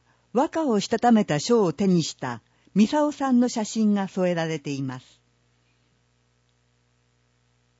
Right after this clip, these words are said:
老人クラブ入会のご案内。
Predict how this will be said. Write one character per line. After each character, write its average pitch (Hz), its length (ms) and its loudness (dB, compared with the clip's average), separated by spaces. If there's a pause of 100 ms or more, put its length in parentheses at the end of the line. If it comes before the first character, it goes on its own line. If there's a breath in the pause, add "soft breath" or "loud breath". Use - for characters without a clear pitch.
(200)
老 294 300 6
人 330 320 6
ク 302 160 0
ラ 247 140 4
ブ 151 200 0
入 226 280 8
会 220 280 2
の 208 160 6
ご 185 240 2
案 175 220 2
内。 143 340 -6